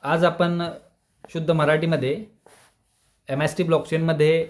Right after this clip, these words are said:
शेअर्स युनिट कशा प्रकारे परचेस केला जातो, हा step by step समजून घ्यायचा आहे.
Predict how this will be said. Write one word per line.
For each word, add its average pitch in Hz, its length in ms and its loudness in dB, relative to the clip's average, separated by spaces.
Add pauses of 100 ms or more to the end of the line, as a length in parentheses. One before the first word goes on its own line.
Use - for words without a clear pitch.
(1040)
शेअर्स 151 480 0
युनिट 156 400 -4
कशा 147 240 -4
प्रकारे 156 320 0
परचेस 147 400 -4
केला 135 160 0
जातो, 131 500 -6 (760)
हा 120 60 -8
step 147 340 -2
by 151 80 2
step 151 560 -4
समजून 135 280 -4
घ्यायचा 127 260 -2
आहे. 151 180 -4